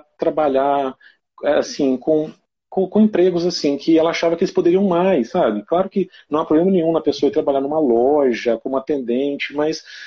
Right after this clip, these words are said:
o, o potencial da pessoa, ela podia buscar mais, sabe? E, e então, ela, ela tava com isso na cabeça e ela falou pra mim.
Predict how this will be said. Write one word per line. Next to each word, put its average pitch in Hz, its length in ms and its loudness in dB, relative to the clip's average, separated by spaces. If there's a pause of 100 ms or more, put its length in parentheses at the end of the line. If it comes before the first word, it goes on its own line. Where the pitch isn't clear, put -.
(140)
o, 156 200 -2
o - 40 -6
potencial 185 480 0
da 180 100 0
pessoa, 175 360 0
ela 196 80 2
podia - 340 -2
buscar 185 480 -4
mais, 165 640 -2
sabe? 113 380 -2
E, 117 380 -8
e 135 40 -4
então, 156 480 0 (300)
ela, 151 340 2
ela 151 140 0
tava 165 300 -2
com 175 180 -2
isso 180 240 -2
na 151 80 -2
cabeça 147 480 0
e - 20 4
ela 151 140 2
falou 175 260 0
pra 170 160 -2
mim. 110 220 -2